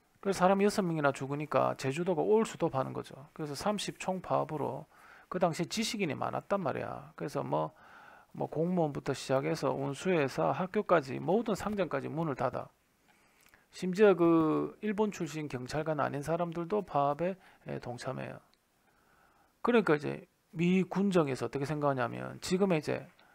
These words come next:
지금의 이라크나 아프가니스탄에서 반미 운동을 한다 생각한 거지. 그러니까 이 모든 비극의 시작은 사실은 일본이고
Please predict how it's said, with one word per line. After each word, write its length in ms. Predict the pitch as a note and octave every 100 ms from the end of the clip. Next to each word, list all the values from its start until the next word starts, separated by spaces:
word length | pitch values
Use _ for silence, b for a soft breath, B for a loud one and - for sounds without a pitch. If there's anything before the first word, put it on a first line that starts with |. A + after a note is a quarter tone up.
| b b b
지금의 420 | - F#3+ G3+ G3+ E3
이라크나 500 | F3 F#3 - E3+ F3
아프가니스탄에서 1200 | C#3+ - - F3 E3 D#3+ - D#3+ C#3+ C3 B2 C#3+ E3 -
반미 340 | C3+ D3 G3
운동을 420 | A#3+ B3+ C#4 A3
한다 180 | C3 B2+
생각한 420 | - C3 B2+ B2
거지. 200 | A#2 - - _ _ b b b b b -
그러니까 160 | B3+
이 140 | C4 B3+
모든 720 | A#3 C#4 C4+ A3+ F#3+ E3 -
비극의 380 | - C#3+ E3 F#3+
시작은 480 | - C#3 C#3+ D3+ C3+
사실은 720 | - D3 - G#3+ F#3 D#3 D#3
일본이고 840 | A3+ A#3 A3 A#3+ A3 F#3+ A3+ C4+